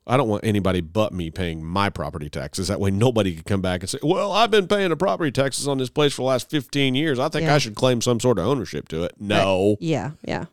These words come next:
Speaker 1: No. But the thing I told him is I just said, "Listen," I said,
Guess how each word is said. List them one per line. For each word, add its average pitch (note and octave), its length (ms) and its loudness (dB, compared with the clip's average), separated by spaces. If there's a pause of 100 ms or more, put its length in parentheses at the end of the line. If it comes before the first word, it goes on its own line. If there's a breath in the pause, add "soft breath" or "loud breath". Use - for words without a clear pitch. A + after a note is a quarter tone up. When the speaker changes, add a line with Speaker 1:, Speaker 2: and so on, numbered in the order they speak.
Speaker 1:
No. G#2+ 500 2 (760 soft breath)
But C#3+ 300 4 (1080)
the E3+ 180 2
thing G#3 220 4
I E3+ 100 4
told G2+ 280 2
him G2 80 2
is F#2+ 120 0
I A#2 120 4
just A#2 180 0
said, A2 120 0
"Listen," F2+ 420 -2 (760)
I B2 120 0
said, G2+ 380 -4